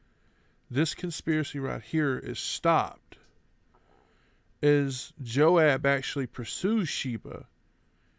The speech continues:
and negotiate with the city of Ab-, Abel, right? And Sheba is then killed by the people of Abel. Let's take a look. Second Samuel chapter twenty,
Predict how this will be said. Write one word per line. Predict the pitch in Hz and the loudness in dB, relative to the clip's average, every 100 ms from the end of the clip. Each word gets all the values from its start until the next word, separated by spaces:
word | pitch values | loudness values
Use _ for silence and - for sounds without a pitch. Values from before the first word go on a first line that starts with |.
| _ _ _ - | _ _ _ -4
and | 139 139 127 | -2 -2 -4
negotiate | 123 120 147 202 - 156 135 127 127 - - | -6 0 4 4 2 -2 0 0 -2 -8 -14
with | 139 139 | -6 -6
the | - | -6
city | - - 151 190 | -8 -2 -2 0
of | 185 151 139 | 0 0 -2
Ab-, | 131 - 143 | -4 -6 -2
Abel, | 151 175 196 202 - _ _ _ _ _ - | 0 0 0 -2 -6 _ _ _ _ _ -8
right? | 135 175 190 - _ _ _ | -4 -4 -6 -10 _ _ _
And | 135 120 | -6 -6
Sheba | - 180 202 185 | -4 -2 0 0
is | 113 135 | 0 0
then | 135 139 123 - | -2 -4 -6 -12
killed | - 233 247 170 131 131 - | -6 2 4 4 0 -6 -6
by | 120 120 | -4 -4
the | |
people | 120 - 220 226 139 | -6 -10 -8 -6 -6
of | 120 | -6
Abel. | 110 - - - _ _ _ | -8 -12 -16 -20 _ _ _
Let's | - 127 | -12 -8
take | - 156 | -6 -4
a | 160 | -4
look. | 175 147 - _ _ _ - _ - | -4 -4 -8 _ _ _ -20 _ -8
Second | - 147 185 160 | 0 0 0 -6
Samuel | - 147 143 160 190 | -4 -2 -4 -8 -12
chapter | - 139 - | -6 -6 -6
twenty, | - - 131 143 165 | -14 -10 -8 -6 -10